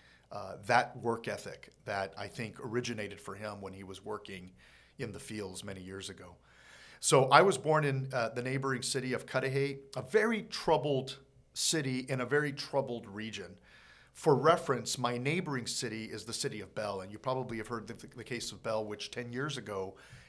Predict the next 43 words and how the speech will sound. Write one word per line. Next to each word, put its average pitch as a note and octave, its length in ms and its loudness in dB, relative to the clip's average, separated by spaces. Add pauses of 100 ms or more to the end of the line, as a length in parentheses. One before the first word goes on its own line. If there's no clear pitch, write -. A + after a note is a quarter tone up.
experienced B2+ 800 -2
a G#2+ 80 -2
corruption C3 520 -2
scandal G#2+ 460 -6
that G2 280 -4
most C3+ 440 0
media G2+ 340 -4
across G2+ 360 -2
the A2 100 -10
country - 540 -10 (360)
categorized A2+ 800 0
as G2+ 180 -4
corruption A2+ 540 -6
on F2 140 -10
steroids. G#2 760 -6 (280)
This D3+ 180 2
was C#3 140 0
the C3+ 100 -2
town A#2+ 340 -2
with G#2+ 120 -8
the - 80 -8
city B2 320 -2
manager G#2+ 420 -6
paying B2+ 380 -8
himself G2 600 -6 (440)
one C3 200 4
point B2 280 -4
five A#2 340 2
million A#2+ 420 -2
dollars A2+ 480 0
in G#2+ 100 -6
a G2+ 40 -6
town A2 340 -6
where G2 100 -8
the G2+ 140 -8
average G#2 280 -6
income G2+ 240 -12
is F2+ 100 -8
thirty F2 240 -14
thousand D#2 320 -14
dollars B1 380 -16
a - 40 -20
year. D2 200 -18